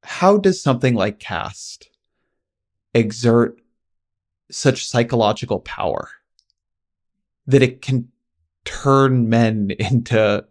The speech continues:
savages in that way, that they can respond to that note with murder,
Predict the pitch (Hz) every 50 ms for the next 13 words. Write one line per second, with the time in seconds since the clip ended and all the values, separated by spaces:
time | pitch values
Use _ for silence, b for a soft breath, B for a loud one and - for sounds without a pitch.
0 | _ _ _ _ _ _ _ _ - - - 135 123 147 170 160 139 123 - 104
1 | 98 95 110 107 107 110 107 101 110 113 113 135 135 110 107 101 107 104 - 104
2 | 110 107 107 - _ - 127 117 110 104 113 110 - - - 139 151 160 156 135
3 | 127 117 98 - 117 113 127 156 165 143 113 - - _ b b b b b b
4 | b b b b b _ _ _ _ _ _ _ _ _ - - 127 117 113 107
5 | 107 131 180 226 202 110 - 50 - -